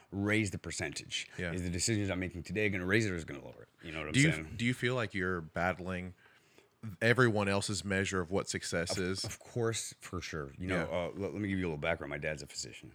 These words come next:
Speaker 2: Mm-hmm.
Speaker 1: My mom is a lawyer.
Speaker 2: Uh-huh.
Speaker 1: Right? Uh, coming from, y-,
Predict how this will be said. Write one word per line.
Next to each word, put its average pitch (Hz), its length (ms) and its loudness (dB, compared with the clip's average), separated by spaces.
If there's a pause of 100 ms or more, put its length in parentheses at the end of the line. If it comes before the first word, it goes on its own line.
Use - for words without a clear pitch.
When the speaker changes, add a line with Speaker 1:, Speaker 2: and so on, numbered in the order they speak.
(200)
Speaker 2:
Mm-hmm. 95 160 -6 (160)
Speaker 1:
My 78 80 -8
mom 73 340 -6
is 73 140 -12
a 52 80 -12
lawyer. - 340 -16 (220)
Speaker 2:
Uh-huh. 95 200 -2 (100)
Speaker 1:
Right? 87 200 2 (640)
Uh, 80 300 0 (1700)
coming 117 240 4
from, 107 200 0
y-, 98 60 -2